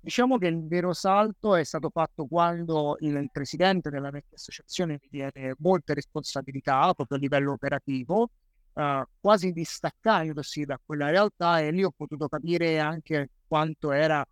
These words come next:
complicato il mondo dietro il Model U N, il mondo dell'organizzazione della formazione, per rispondere alle esigenze di studenti che ogni anno cambiano e quindi hanno diversi interessi, diverse passioni, eh, unire il mondo accademico, il mondo della scuola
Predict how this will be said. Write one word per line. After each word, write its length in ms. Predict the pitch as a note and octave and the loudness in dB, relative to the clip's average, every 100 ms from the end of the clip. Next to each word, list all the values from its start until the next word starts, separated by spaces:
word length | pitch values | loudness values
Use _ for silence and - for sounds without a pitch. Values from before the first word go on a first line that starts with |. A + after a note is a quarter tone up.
| _ _ _ | _ _ _
complicato 720 | - D#3 C#3+ C#3+ G3 E3+ D3 | -10 -8 -6 2 6 6 4
il 100 | C#3+ | -4
mondo 440 | C#3+ D#3 D3+ C#3 | -4 -2 -2 -2
dietro 360 | C#3 C#3+ C3 C#3+ | 0 0 -2 -4
il 60 | C#3 | -4
Model 280 | C#3+ C#3 C#3 | -2 0 0
U 80 | C3 | 0
N, 220 | C3 B2 | 0 -2
il 80 | B2+ | -6
mondo 340 | B2+ C#3 D3 C#3 | -4 0 2 2
dell'organizzazione 840 | C3+ C#3 C3 C#3 B2 B2+ D#3 C#3+ | 2 0 0 -4 -4 -4 -2 0
della 140 | C3+ | 0
formazione, 920 | B2+ C#3 C3 B2 - E3+ F#3 F3 E3+ D#3+ _ _ | -2 -4 -4 -6 -4 2 2 2 0 -4 _ _
per 120 | D#3+ | -4
rispondere 480 | D#3 - E3 D#3+ D#3 | -4 -4 -2 0 2
alle 120 | D3 | 2
esigenze 640 | D3+ C3+ C#3+ D3+ D3 - D3+ | 0 -2 0 0 -2 -4 -6
di 140 | C#3 | -6
studenti 580 | - D3+ D3+ D3 C#3+ D3 | -8 -4 -2 -2 -4 -6
che 140 | C#3 C#3+ | -6 0
ogni 300 | F3+ E3 D#3+ | 0 0 0
anno 360 | D#3 D#3 D3 D3 | 0 0 -4 -6
cambiano 480 | - F#3 F#3 D#3+ D3 | 2 4 4 4 2
e 80 | D3 | 0
quindi 280 | - E3 D#3+ | -4 -2 2
hanno 400 | D3 D3 D3 D3 - _ _ - | 2 2 0 -4 -6 _ _ -8
diversi 480 | E3 E3 D#3+ - | 0 2 2 0
interessi, 600 | D#3 C#3+ D3+ F3+ F3+ - | -6 -2 2 4 4 0
diverse 420 | D3+ D3+ D3 - D3 | -4 -2 -2 -4 -8
passioni, 680 | C#3+ - G3+ G#3+ G3 F3 D#3+ | -8 -6 -2 2 2 0 -2
eh, 760 | - _ _ _ D#3+ D#3+ D#3+ | -8 _ _ _ -2 0 0
unire 380 | G#3 F#3+ G3+ G3 | 0 0 2 2
il 80 | F3+ | 2
mondo 320 | F3+ F3+ E3+ | 0 0 -2
accademico, 680 | D#3+ D#3+ E3 E3+ F3 E3 D#3+ | -4 -4 0 0 0 -2 -4
il 80 | |
mondo 260 | D#3+ E3 E3 | -4 -4 -2
della 200 | D#3+ D3+ | -2 -2
scuola 520 | - - E3+ D#3+ D#3+ | -4 -6 -2 2 2